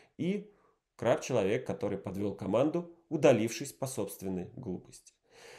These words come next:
Накрутить общественное мнение, даже общественное мнение готово было бы сам, на-,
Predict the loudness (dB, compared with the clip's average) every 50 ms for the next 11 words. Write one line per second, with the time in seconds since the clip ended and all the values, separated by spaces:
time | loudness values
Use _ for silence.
0 | -20 -18 -2 6 8 8 10 10 10 8 8 6 6 4 4 4 2 -2 -2 -6
1 | 0 0 2 2 4 2 2 2 0 0 2 6 6 6 6 6 6 8 8 6
2 | 6 4 2 0 -2 0 2 4 6 6 4 4 2 -2 0 2 2 4 6 6
3 | 6 6 6 6 6 6 4 4 6 4 4 4 6 4 4 4 2 0 0 2
4 | 4 4 4 4 2 -6 -6 -6 -6 -6 -6